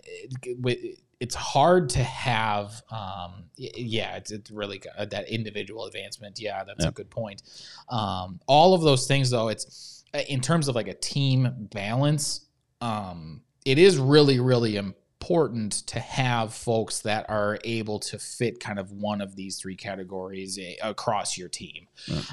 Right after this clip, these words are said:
Speaker 1: Um, you can't have all leaders. You can't have all mentors. You can't have all individual performers or star players.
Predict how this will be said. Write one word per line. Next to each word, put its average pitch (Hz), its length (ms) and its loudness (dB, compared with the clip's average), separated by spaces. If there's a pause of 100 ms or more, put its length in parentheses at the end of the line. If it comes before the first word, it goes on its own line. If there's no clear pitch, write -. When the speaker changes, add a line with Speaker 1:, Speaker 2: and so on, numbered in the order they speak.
Speaker 1:
Um, 104 320 2
you 101 100 -4
can't 113 300 -2
have 107 240 -4
all 104 320 2
leaders. 87 380 -8
You 107 80 -8
can't 110 240 -2
have 104 180 -8
all 113 300 0
mentors. 98 480 -8
You 101 100 -10
can't 113 260 -8
have 101 220 -8
all 104 420 0
individual 104 640 -12
performers 95 580 -14
or 95 60 -10
star 98 260 -2
players. 95 600 -6